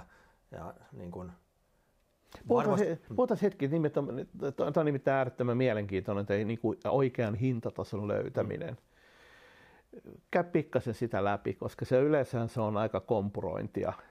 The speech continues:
Speaker 2: Ja varsinkin jos me Suomessa lähdetään, niin me tupataan hinnoittelee tuote niin kuin enemmänkin ehkä myyntikustannusten mukaan.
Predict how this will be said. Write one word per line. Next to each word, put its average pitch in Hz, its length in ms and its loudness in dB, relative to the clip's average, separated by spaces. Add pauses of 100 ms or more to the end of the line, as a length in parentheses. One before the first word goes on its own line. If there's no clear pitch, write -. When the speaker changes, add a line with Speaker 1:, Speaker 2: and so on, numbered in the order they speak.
(220)
Speaker 2:
Ja 113 300 0 (180)
varsinkin 139 340 0
jos 123 100 -2
me 131 60 -2
Suomessa 139 500 0
lähdetään, 113 380 -2
niin 110 80 -4
me 107 60 -6
tupataan 110 440 -4
hinnoittelee 107 720 -2 (240)
tuote 107 340 0
niin 101 240 -4
kuin 104 220 -2 (600)
enemmänkin 110 640 -2
ehkä 98 420 -6
myyntikustannusten 110 1080 -8
mukaan. 110 600 -2